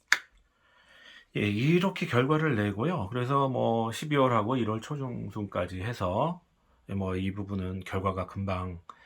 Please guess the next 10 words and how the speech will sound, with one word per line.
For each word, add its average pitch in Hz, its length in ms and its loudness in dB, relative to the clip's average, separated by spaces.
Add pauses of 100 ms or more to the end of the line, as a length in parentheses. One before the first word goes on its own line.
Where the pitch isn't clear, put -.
(160)
드러날 98 360 2
테니까, 90 580 -4
일월 120 300 2
중순이 107 440 -2
지나더라도 92 760 -4
교체가 101 400 -2
안 87 120 -2
되고 90 240 -6
계속 92 240 -8
간다면 92 640 -2